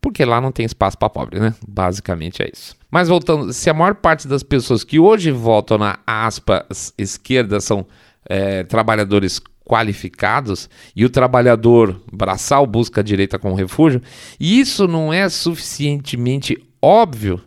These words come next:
de que, pra mostrar que a esquerda não representa mais as classes trabalhadoras ou o cara pobre, quanto tempo vocês acham que pra algumas das, também das minorias que hoje, é, babam ovo pra esquerda, pros democratas, por exemplo,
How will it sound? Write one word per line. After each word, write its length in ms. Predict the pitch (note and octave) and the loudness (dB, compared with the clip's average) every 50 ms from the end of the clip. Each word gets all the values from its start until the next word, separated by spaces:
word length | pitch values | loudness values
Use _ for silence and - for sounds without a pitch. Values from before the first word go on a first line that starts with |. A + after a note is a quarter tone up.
| - - | -16 -14
de 160 | - G#2 A2 G#2+ | -12 -12 -10 -6
que, 320 | - B2 B2 B2 - G2+ | -4 -4 -4 -4 -4 -4
pra 160 | - - B2+ | -2 -2 0
mostrar 380 | A#2+ A#2+ A#2+ - - D3 D3 C#3 | 0 0 -2 -2 0 -2 -2 0
que 100 | - C3 | -2 -2
a 60 | A2 | -2
esquerda 500 | A2 G#2 - - - E3 F3 F3 D3+ C#3 | -2 -4 -6 -4 -2 0 0 2 2 0
não 380 | B2 C3 C#3 D3 E3 G3 A3 F#3+ | 0 0 0 2 2 2 2 2
representa 640 | D3+ D#3 C#3 - B2 A#2+ A#2 B2 C3+ C3+ - A2 | 2 0 0 0 -2 0 0 -2 -4 -2 -4 -2
mais 340 | A2 A2+ A#2 C#3 D3+ C#3+ A#2+ | 0 0 2 2 2 0 0
as 100 | A2 G2+ | -2 -2
classes 300 | - - A2+ A2+ B2 - | -2 -2 0 -2 -2 -2
trabalhadoras 680 | - G#2 G2 G2+ F#2+ F#2+ F#2+ F#2+ A#2+ C#3 C3 A2 - - _ _ _ _ | -2 -2 0 2 2 0 0 2 2 2 2 0 -4 -10 _ _ _ _
ou 320 | - - F#2 F2+ G2+ - - | -2 2 2 2 2 -2 -8
o 120 | - - G#2 | -14 -10 -6
cara 220 | - A#2+ G#2+ G2+ | -2 0 0 0
pobre, 420 | F#2+ - - C#3+ E3 D3+ A2+ A2 - _ _ _ - - _ _ _ _ _ _ - | 0 2 2 2 2 2 0 -4 -6 _ _ _ -20 -20 _ _ _ _ _ _ 0
quanto 360 | F3 F#3+ A#3 C#4 B3+ - C#4 | 2 2 2 2 -2 -4 -4
tempo 260 | A3 - G3+ F#3+ F3 | -2 0 0 0 0
vocês 360 | - F3+ F3+ E3 - F#3 F3 D3 | 0 -2 -2 0 0 0 2 2
acham 380 | C3+ B2 B2+ B2 - D3 C3 - _ - A#2+ | 2 2 2 0 -2 -2 -4 -4 _ -12 -6
que 160 | - C3 A#2+ | -4 -4 -4
pra 240 | - - - D3 C#3 | -4 -2 0 2 2
algumas 300 | C3 C3 C3+ C#3 C3 B2+ | 2 2 0 0 2 2
das, 180 | C3 B2+ B2 | 2 0 0
também 260 | - - C#3+ C3 C#3 C#3 | -2 -4 -2 -2 0 0
das 220 | C3+ C3 B2+ B2 | 0 0 0 0
minorias 640 | C3 C#3+ D3+ D3 D#3 D#3+ E3 G3 A3+ B3 G#3+ E3 - | -4 -2 0 2 2 2 2 2 0 0 0 0 0
que 140 | - - B2+ | 2 2 4
hoje, 320 | C3 C3 A#2 A2+ A2 G2+ - - - - - _ - | 4 4 4 2 2 0 -2 -8 -20 -20 -20 _ -8
é, 340 | G2+ G2+ F#2 F#2+ G2 F#2 F2+ | -6 -4 -4 -2 -4 -4 -6
babam 400 | F2+ G2 G#2 G#2+ C3 C3+ C3+ C3+ | -4 -2 0 2 2 4 4 4
ovo 320 | B2+ A#2 A#2+ B2 A2+ A#2+ A2+ | 4 4 4 2 2 -2 -2
pra 180 | - A#2 A2 | 0 0 0
esquerda, 500 | G#2 - - - - G#2+ B2+ C#3+ C3 A2 | 0 -2 -4 -2 0 2 2 2 2 2
pros 220 | G2+ - G#2+ G#2 F#2+ | 0 0 0 0 0
democratas, 560 | G#2 G#2 G#2+ G2 - - G2 G#2+ A#2+ - - | 0 0 -2 -4 -2 0 0 0 0 -2 -4
por 160 | - - G#2+ | -2 0 2
exemplo, 400 | G2+ G2+ F#2+ A2+ A#2+ B2 B2+ B2 | 2 2 2 2 0 0 -2 -6